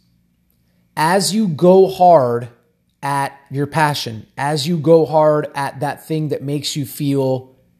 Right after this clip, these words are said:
alive, understand that that is going to likely erode and, and change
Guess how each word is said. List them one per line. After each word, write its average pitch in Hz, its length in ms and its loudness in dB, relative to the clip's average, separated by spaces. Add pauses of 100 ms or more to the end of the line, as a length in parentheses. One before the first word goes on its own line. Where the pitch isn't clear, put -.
(360)
alive, 131 720 0 (1500)
understand 180 760 0
that 127 220 -2
that 156 220 0
is 160 160 -2
going 156 300 0
to 139 520 -2 (2500)
likely 175 880 0 (640)
erode 165 840 2
and, 147 280 -10
and 143 240 -10
change 180 1300 -2